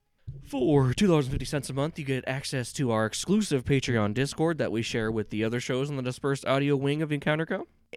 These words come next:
If you wanna support us a little bit more, for five dollars a month, you get ad-free episodes,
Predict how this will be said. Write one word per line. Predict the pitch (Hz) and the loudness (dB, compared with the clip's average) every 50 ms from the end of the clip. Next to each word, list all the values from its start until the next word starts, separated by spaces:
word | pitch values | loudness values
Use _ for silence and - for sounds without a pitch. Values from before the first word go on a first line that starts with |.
| - _ - | -6 _ 4
If | 214 220 170 131 160 - - - - | 4 4 4 4 0 -2 -6 -14 -6
you | 143 143 135 131 | -2 2 2 4
wanna | 131 127 123 120 120 | 4 4 2 0 0
support | 117 - 147 131 123 139 127 | -2 -2 -2 0 0 2 2
us | 120 - | 2 2
a | 143 | 2
little | 131 131 131 | 2 2 2
bit | 120 | 2
more, | 123 135 175 196 190 196 | 0 0 0 0 0 0
for | - 160 147 | 0 0 -2
five | 135 - - 453 415 254 | 0 0 0 0 2 2
dollars | 165 147 139 131 127 127 123 | 4 4 4 4 4 2 0
a | 120 | 0
month, | 113 113 120 131 143 - - | 0 0 0 0 -2 -8 -10
you | 123 110 | -6 -2
get | 113 107 - - | 0 0 0 0
ad-free | - 120 120 113 - 113 113 120 | 0 0 0 0 0 -2 -2 -2
episodes, | 107 - - - 156 147 143 143 143 143 - - | -2 -4 -6 -4 -2 0 0 0 0 -2 -4 -10